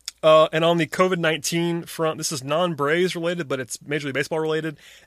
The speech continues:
And, uh, this is, for me anyway, jumped out as a massive example of what could go wrong in the near, in the near future. Uh, Royals catcher, Kansas City Royals catcher, Cam Gallagher played in an inter-squad scrimmage on Friday night.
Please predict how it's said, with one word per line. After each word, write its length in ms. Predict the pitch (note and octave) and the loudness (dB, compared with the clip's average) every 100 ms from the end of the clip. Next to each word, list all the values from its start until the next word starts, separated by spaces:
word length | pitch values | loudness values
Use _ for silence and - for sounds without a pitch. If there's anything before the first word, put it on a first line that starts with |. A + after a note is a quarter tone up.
| _ | _
And, 220 | C#3+ C3 | -2 0
uh, 140 | C3 B2+ | 0 -2
this 200 | D3 - | -2 -6
is, 220 | C3+ - - | -4 -6 -6
for 180 | D3 | -6
me 200 | C#3 F3 | 0 0
anyway, 360 | E3 C3+ C3 B2+ | 2 0 0 0
jumped 280 | B2+ C3+ C#3 | 0 -2 0
out 180 | C3 C3 | -2 -2
as 220 | C3 B2+ | -6 -4
a 80 | B2 | -6
massive 920 | A#2+ A#2+ B2+ C#3 - C#3+ B2+ A#2 - - - - _ | -8 -6 -2 -2 -2 -4 -4 -10 -18 -20 -20 -20 _
example 540 | C3 A#2 B2+ B2+ C#3+ | -8 -2 0 0 0
of 120 | B2+ A#2 | -2 0
what 240 | B2+ - | -4 -4
could 260 | - D3 C#3+ | -4 -4 0
go 140 | F3+ | -2
wrong 400 | F3 F3+ G3 G#3+ _ _ _ | 0 0 0 -4 _ _ _
in 140 | D#3+ | -8
the 80 | F3 | -6
near, 160 | F3 F3 | -4 -6
in 140 | E3 | -4
the 80 | E3+ | -4
near 80 | F3 | -4
future. 400 | F3+ F3 F#3 F#3 - - - | -6 -4 -4 -4 -12 -20 -4
Uh, 140 | C#3 C3 | -4 -2
Royals 420 | C3 E3+ G3+ G3 | 0 2 2 -2
catcher, 460 | - E3+ - F3+ | -2 -2 -2 -4
Kansas 240 | E3+ F3 E3+ | -4 -2 -2
City 120 | E3+ | -2
Royals 260 | C#3 B2+ C3 | 0 0 0
catcher, 340 | D3 C3+ C#3+ | -4 -4 -6
Cam 240 | C3+ D3 D#3 | -4 -4 0
Gallagher 540 | C3+ C3+ B2+ B2+ A#2+ - _ - _ _ | 0 0 -2 -4 -6 -10 _ -20 _ _
played 560 | - F3+ F#3+ D3+ C#3+ D3+ | -4 2 4 4 2 -4
in 100 | C#3+ | -6
an 80 | C#3 | -2
inter-squad 520 | D#3 E3+ - D#3+ D3 | 0 0 0 0 -2
scrimmage 480 | - C#3 C#3+ F3 - | -2 -6 -4 -6 -6
on 120 | - C3 | -6 -4
Friday 260 | C#3+ C3+ | -2 0
night. 300 | C3 C3+ E3 | 2 0 -2